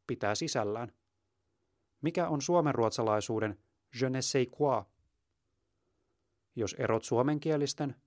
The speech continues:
ja ruotsinkielisten välillä liittyvät lähinnä puhuttuun kieleen, lastenlauluihin, juhannussalkoon ja kräftskivaan, mistä suomenruotsalaisuus oikein koostuu? Mitä olen oikeastaan menettämässä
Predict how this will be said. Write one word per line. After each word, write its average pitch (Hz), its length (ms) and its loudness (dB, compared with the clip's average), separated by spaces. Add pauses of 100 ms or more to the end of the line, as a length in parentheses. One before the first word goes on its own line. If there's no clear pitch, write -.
(360)
ja 123 80 -2
ruotsinkielisten 123 800 0
välillä 110 380 2 (360)
liittyvät 104 420 0
lähinnä 110 360 0
puhuttuun 104 560 -2
kieleen, 135 520 0 (380)
lastenlauluihin, 117 840 0 (400)
juhannussalkoon 120 920 0 (460)
ja 123 120 -2
kräftskivaan, 127 1080 -2 (520)
mistä 190 240 -6
suomenruotsalaisuus 123 1160 0 (280)
oikein 127 400 -2
koostuu? 139 600 -4 (1300)
Mitä 165 260 -2
olen 120 220 2
oikeastaan 147 540 0
menettämässä 139 680 -2